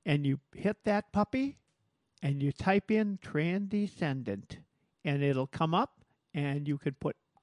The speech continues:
subscribe. And when you hit subscribe, it will always come up. Every week, a new one will come up on Monday morning. And you'll be able to get to that one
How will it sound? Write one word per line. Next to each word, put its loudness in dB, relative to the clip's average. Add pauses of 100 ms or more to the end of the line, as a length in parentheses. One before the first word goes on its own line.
(140)
subscribe. 0 (100)
And 0
when 0
you 6
hit 0
subscribe, 2 (540)
it 4
will 2
always 4
come -4
up. -4
Every -4 (320)
week, -4 (120)
a -2
new -2
one -4
will -2
come -6
up -6 (440)
on -4
Monday 0
morning. 0 (920)
And -2 (320)
you'll 2
be 2
able 0
to -6
get -4
to 0
that -2
one 0